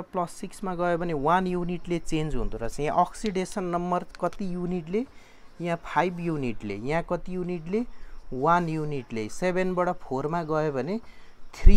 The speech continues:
युनिटले चेन्ज हुँदो रहेछ। यो आउनु पऱ्यो। आयो भने अब इक्विभ्यालेन्ट वेट अफ केएमएनओ फोर निकाल्दैछु, केएमएनओ फोर। अक्सिडाइजिङ एजेन्ट हो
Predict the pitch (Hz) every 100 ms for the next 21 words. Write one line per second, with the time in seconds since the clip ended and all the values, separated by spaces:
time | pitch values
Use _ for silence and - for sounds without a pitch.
0 | 196 185 180 170 170 165 - 151 135 117
1 | 95 98 110 - 117 135 147 143 127 127
2 | 120 113 110 - - - - - 165 214
3 | 190 190 214 196 196 - 202 185 214 165
4 | 117 139 165 175 175 180 - 185 160 151
5 | 135 127 - 123 113 95 - 92 90 95
6 | - 107 - 131 120 113 107 101 - 98
7 | - - - - - - - - - -
8 | - - - - - - - 117 - 196
9 | 180 185 185 208 196 185 185 180 -